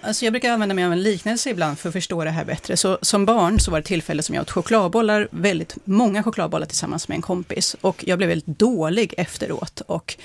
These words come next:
kräktes hela natten. Och än idag när jag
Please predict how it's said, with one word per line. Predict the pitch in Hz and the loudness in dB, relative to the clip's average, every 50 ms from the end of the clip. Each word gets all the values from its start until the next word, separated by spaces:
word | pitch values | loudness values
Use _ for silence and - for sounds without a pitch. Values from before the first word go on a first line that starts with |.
| - - - - - - | -18 -18 -16 -18 -18 -8
kräktes | - - 226 208 170 - 190 - - | 2 4 4 4 4 2 -2 0 0
hela | 202 180 180 | 0 0 0
natten. | 190 220 240 - - - 247 247 254 254 247 220 - _ | 0 0 0 -2 0 2 2 4 4 4 2 0 -2 _
Och | - 202 196 185 - - - - _ _ - | 0 0 0 0 0 -6 -18 -20 _ _ 0
än | - 220 226 233 233 233 | 4 4 6 6 4 2
idag | - - 214 196 160 190 240 226 185 165 175 202 220 226 226 214 | 2 0 0 0 2 2 2 2 4 2 0 0 0 0 0 0
när | 196 185 | 2 0
jag | 170 170 170 170 170 | 2 2 2 0 -2